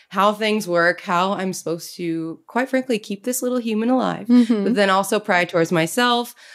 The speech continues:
Speaker 1: while also coaching and then making fitness a huge priority too. Um, there's been a lot of hurdles, but I think that's what we're here to discuss a little bit.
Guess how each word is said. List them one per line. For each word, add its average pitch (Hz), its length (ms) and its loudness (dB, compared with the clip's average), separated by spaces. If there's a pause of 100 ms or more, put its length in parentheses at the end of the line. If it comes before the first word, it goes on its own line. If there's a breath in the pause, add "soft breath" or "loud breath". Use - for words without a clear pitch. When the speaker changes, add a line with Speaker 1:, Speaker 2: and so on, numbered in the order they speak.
(120 loud breath)
Speaker 1:
while 190 120 4
also 180 400 2
coaching 254 760 0
and 185 160 2
then 175 140 2
making 165 300 -2
fitness 190 460 0
a 202 60 -2
huge 196 260 -6
priority 180 480 0
too. 170 380 0 (260 loud breath)
Um, 170 440 2
there's 170 260 2
been 156 440 0
a 151 120 -12
lot 196 720 -4
of 247 160 -4
hurdles, 175 640 0
but - 220 -2
I 165 60 -6
think 165 220 -10
that's - 220 -16
what 185 120 -8
we're 196 80 -12
here 196 140 -8
to 208 120 -10
discuss 202 420 -8
a 180 60 -10
little 165 200 -8
bit. - 220 -18